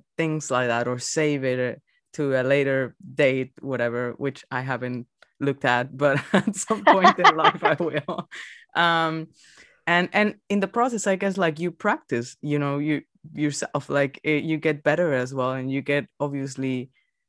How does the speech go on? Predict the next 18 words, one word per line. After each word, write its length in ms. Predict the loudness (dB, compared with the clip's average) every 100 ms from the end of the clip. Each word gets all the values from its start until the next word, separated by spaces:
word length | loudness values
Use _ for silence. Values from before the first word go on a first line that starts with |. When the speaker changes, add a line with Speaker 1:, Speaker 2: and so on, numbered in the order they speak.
| _ _
Speaker 1:
it 160 | -10 -2
gets 240 | -2 -2
somewhere 400 | -2 -2 0 0
in 100 | 0
your 140 | -2
brain, 420 | -2 -2 0 0 -2
and 160 | -2
then 220 | -2 -2
you 100 | -4
just 240 | -4 -6 -6
feel 160 | -6 -4
comfortable 460 | -6 -10 -8 -10
playing 540 | -8 -8 -6 -6 -8 -10 -10
anything 560 | -6 -6 -8 -10 -8
or 100 | -8
feeling 400 | -6 -6 -6 -6
it 140 | -6 -8
or 160 | -8